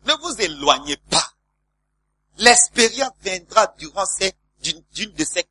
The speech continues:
rencontres. Cet après-midi, on va prier encore de quatorze heures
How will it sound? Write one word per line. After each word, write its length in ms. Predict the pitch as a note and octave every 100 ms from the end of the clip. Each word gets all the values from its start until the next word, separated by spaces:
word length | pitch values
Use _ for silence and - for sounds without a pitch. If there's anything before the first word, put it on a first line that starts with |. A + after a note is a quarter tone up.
| -
rencontres. 540 | C#3+ B2+ E3+ C#3+ - _ _ _ _ _ _ _ _ _ _ _ _
Cet 220 | - D4
après-midi, 340 | - B3+ G#3+ G#3+
on 40 |
va 140 | G#3 G#3+
prier 200 | - G3
encore 220 | E3 F#3+
de 80 | D#3
quatorze 480 | D#3+ - A3 G#3+
heures 100 | F3+